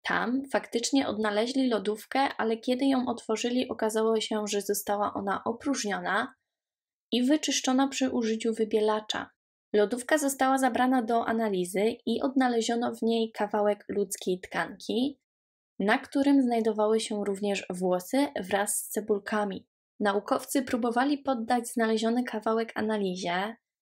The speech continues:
ale nic to nie dało. Następnie skupiono się na znalezionych włosach. Poproszono matkę Tracy o włosy córki ze szczotki i wizualnie je porównano. Wyniki były jednak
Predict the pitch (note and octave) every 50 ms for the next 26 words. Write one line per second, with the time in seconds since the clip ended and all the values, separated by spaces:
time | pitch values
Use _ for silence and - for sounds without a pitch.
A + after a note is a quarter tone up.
0 | _ _ _ _ _ _ _ _ - G3+ G#3 G#3+ A3 A3+ A3+ A3 A3 - - -
1 | G#3+ G#3+ G#3+ G3+ G3 G3+ F#3+ F3+ E3+ - - _ _ _ _ _ _ _ _ _
2 | _ _ _ _ _ - G#3+ G#3 G3+ - - C4+ D4 D#4 F4 E4 D#4 - - D4
3 | - - C#4+ C#4+ D4+ C#4+ - C#4+ C4+ C4 C4+ C4 C4 C4 B3+ B3 A#3 A#3 A3+ A3+
4 | A3+ A3 A3 G#3+ G3+ - G3+ G3 F#3 F3+ - - - - - _ _ - - G3
5 | G3 - G3+ F#3 - G#3 A3 A#3 A3+ G#3 G3+ A3 A3+ - - B3 A#3+ - - G#3+
6 | A3+ A3+ - - A#3 A3+ - - G3+ G#3 G3 G3 G3 G3 G#3+ A3+ - B3+ A#3 -
7 | - A3+ A3+ A3+ - - G3+ G#3 G#3 G3 - - - F#3+ F3+ F3+ - - - -
8 | F#3 G3 A3 B3+ B3 - _ _ _ _ _ _ _ _ _ _ - - A3 A#3
9 | B3+ C4 C4 C4+ C4 A#3+ G#3 G3+ G3+ G#3 G#3+ G#3+ G3+ F#3 F#3 F#3 F#3 F#3+ F#3 F#3+
10 | F#3 F#3 - G3 F#3 F3+ F3+ F3+ F3+ - _ _ _ _ _ _ _ _ _ _
11 | _ _ - - F#3+ F3+ F#3+ G3 F#3+ G3+ A3+ A3+ - B3+ A#3 B3 A#3 A#3 A#3 A3
12 | G#3+ G#3 G3 G3+ G3+ G3+ G3 G3 -